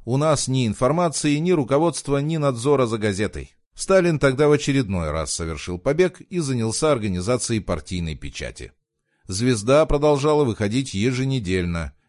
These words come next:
Редакционную работу вели Николай Батурин, Замятин, Константин Еремеев и Альминский. В начале тысяча девятьсот двенадцатого года в "Звезде" появился новый сотрудник –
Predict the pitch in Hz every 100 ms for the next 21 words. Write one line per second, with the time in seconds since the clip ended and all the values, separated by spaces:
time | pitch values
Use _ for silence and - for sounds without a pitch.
0 | - 87 98 - 151 151 131 123 120 147
1 | 143 113 107 117 107 101 104 104 90 69
2 | 82 82 117 139 147 135 - 117 143 143
3 | 135 143 139 - _ _ - 143 135 147
4 | 147 170 143 80 76 87 143 156 139 -
5 | - _ 175 175 - 117 110 87 80 -
6 | - 64 _ _ _ _ 76 104 123 160
7 | 156 139 156 151 135 123 123 120 143 131
8 | 95 113 127 123 90 92 92 117 151 131
9 | 104 90 98 92 123 135 107 101 117 135
10 | - 123 123 139 131 95 76 80 82 78
11 | 67 67 - -